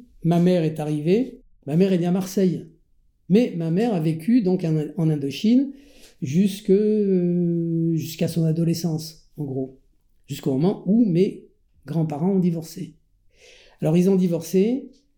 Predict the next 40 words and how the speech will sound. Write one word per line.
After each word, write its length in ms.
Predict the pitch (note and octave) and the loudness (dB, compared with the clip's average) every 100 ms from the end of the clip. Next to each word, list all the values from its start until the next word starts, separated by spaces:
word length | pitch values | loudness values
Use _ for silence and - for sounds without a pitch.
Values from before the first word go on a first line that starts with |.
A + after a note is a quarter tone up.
| _ _ - | _ _ -4
parce 320 | G3 - A3 | -4 0 -2
que 440 | - A3 A3 G3 - | 2 2 4 2 -2
il 80 | |
y 40 | D#3 | -2
a 80 | E3+ | 2
eu 440 | G#3 G3 F#3 - _ _ _ _ - | 2 2 -2 -8 _ _ _ _ -4
un 140 | E3+ | 0
rejet, 440 | E3+ G3+ E3+ G3 A3 | 4 4 4 2 0
d'après 300 | E3+ - F#3+ | -2 -4 -6
ce 80 | |
que 120 | F#3+ D3+ | -4 -8
j'ai, 260 | C3 C3+ | -8 -10
j'ai 180 | B2+ B2 - _ | -12 -14 -18 _
cru 220 | - - D#3+ | -20 -8 -4
comprendre 520 | E3+ D#3+ G#3+ G3+ D3 C3 | -2 0 2 2 0 -2
dans 140 | D3 | -4
l'histoire 340 | C#3 C#3 - | -4 -6 -10
familiale, 440 | - D3 C#3 G3 G#3 | -2 0 2 2 2
il 60 | |
y 20 | E3 | 2
a 40 | |
eu 100 | E3 | 2
un 100 | E3 | 2
rejet 320 | D#3 E3+ G3 | 2 2 2
de 80 | F#3 | 2
toute 220 | D#3 A#3+ | -2 -4
cette 240 | - E3+ - | -4 -8 -8
partie 360 | D#3+ - G3+ | -10 -2 0
de 120 | D#3+ | 0
la, 160 | C3+ B2 B2 - _ _ - - - _ | -2 -6 -10 -16 _ _ -20 -20 -20 _
de 80 | E3 | -2
la, 320 | D3 D3 C3+ | 0 -2 -4
la 80 | C3+ | -4
famille 520 | - F3 G3+ F#3+ - - - - _ | 0 4 4 4 0 -6 -20 -20 _
pour 140 | - D#3 | -6 -4
des 80 | C#3+ | -2
raisons 220 | C#3+ D3+ | -2 -2
de 60 | |
racisme, 680 | B2 B2 - - F#3+ D#3+ B2+ | -2 -4 -6 -4 -2 -2 -6
euh, 320 | B2+ A#2+ A#2 | -6 -10 -14